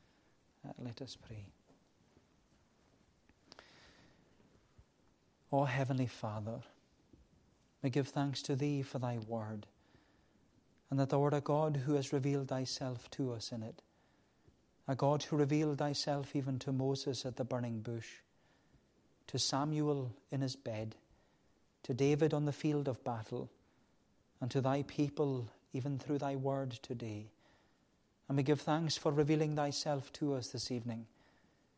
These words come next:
for reminding us that the cross is personal, that we need to come to this Jesus personally, that we cannot come with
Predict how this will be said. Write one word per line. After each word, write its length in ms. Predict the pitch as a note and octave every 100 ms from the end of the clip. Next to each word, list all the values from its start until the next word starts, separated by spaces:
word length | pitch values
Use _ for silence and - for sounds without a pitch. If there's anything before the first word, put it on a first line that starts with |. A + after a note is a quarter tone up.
| -
for 180 | -
reminding 500 | C3+ C#3 C#3 D3+ D#3
us 200 | D3+ C3+
that 160 | - C#3
the 80 | C#3
cross 580 | - D3 D3 - - - - - _ _ _
is 160 | C#3+ C#3
personal, 640 | - B2 A2 - A#2 - - - - _ _ _
that 120 | - B2+
we 120 | C#3+
need 180 | D3 C#3+
to 220 | - D#3+
come 340 | - D#3 D#3
to 120 | D3 D3
this 240 | C#3 B2+
Jesus 800 | - C#3 C#3+ - B2+ A#2 - - _ - _ _ -
personally, 680 | - C3+ - C3+ A2+ - - - - _ _ _ _ -
that 100 | C3
we 80 | C#3
cannot 360 | - D3+ D#3
come 440 | - D#3 D3+ D#3 D3
with 300 | C#3 -